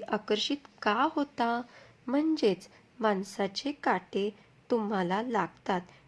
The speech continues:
तरी तुम्ही त्या फुलाकडे आकर्षित का होतात? फुलपाखराचे मन असते. माणसांचे विविध रंगाचे, विविध ढगाचे, विविध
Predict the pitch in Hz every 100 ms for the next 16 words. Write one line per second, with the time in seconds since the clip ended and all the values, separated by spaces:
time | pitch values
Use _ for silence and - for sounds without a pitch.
0 | - 240 254 294 262 226 208 - 190 185
1 | 196 180 170 202 262 - - _ _ 220
2 | 190 - 202 180 277 - _ - _ 330
3 | 370 330 294 - 202 190 - - - _
4 | - 294 294 - 214 240 185 180 202 190
5 | 196 190 - 190 180 - 226 196 202 -
6 | _ _ 233 247 247 - 269 294 285 311
7 | 240 202 233 - 277 285 233 180 190 185
8 | - 214 214 240 269 302 - 320 277 190
9 | 190 180 - 190 196 - - _ 226 254
10 | 294 311